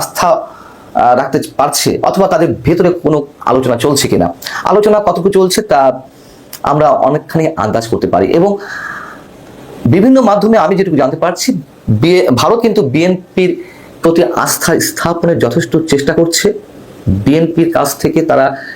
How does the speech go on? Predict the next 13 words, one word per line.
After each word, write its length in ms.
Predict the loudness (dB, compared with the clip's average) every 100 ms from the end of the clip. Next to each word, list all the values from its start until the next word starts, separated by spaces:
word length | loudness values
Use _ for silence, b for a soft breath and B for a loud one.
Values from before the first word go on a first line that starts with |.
| B B 2
বিশ্বাসযোগ্যতা 840 | 2 2 2 0 2 2 2 0 -2 -4 -2
পাওয়ার 280 | 2 2 2
একটা 120 | 0 -2
চেষ্টা 200 | -2 -2 -2
করছে। 300 | -4 -2 -4 -6 -14 -20 -20 -20 -20 -20 -20 -20 -20 -18 -16 -16 -2 2
এবং 120 | 2 0 B B B B B B -2 0
এরকম 200 | 2 2
একটি 100 | 2 0
কথা 140 | 0 -2 -4
প্রচলিত 380 | 0 2 2 2 2
তো 40 | 0 0
আছেই 280 | -2 0 0 2
যে 100 | 2